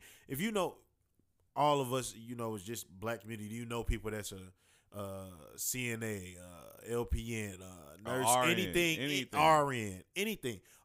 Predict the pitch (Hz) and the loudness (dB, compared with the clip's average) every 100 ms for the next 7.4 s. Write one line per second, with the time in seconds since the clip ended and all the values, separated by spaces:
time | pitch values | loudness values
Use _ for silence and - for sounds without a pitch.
0 | _ 160 180 185 165 151 139 143 156 139 | _ 6 8 8 8 2 0 2 4 2
1 | 123 _ 127 - - - 170 151 147 - | 0 _ -18 -8 -4 -2 -2 -6 -8 -4
2 | - 160 147 131 120 113 107 - 110 85 | 0 -2 -2 -4 -4 -4 -4 -6 -8 -10
3 | 73 90 - _ _ _ 143 139 98 82 | -20 -20 -20 _ _ _ 4 4 4 -6
4 | - - - - 156 139 160 120 - 139 | -20 -20 -8 0 0 2 -2 0 4 4
5 | 131 135 127 160 123 113 123 117 110 104 | 4 0 0 0 0 -4 -6 -4 -4 -4
6 | 123 120 117 - - _ 104 110 _ - | -4 -4 -6 -12 -18 _ -20 -20 _ -6
7 | 139 101 101 | -4 -4 -10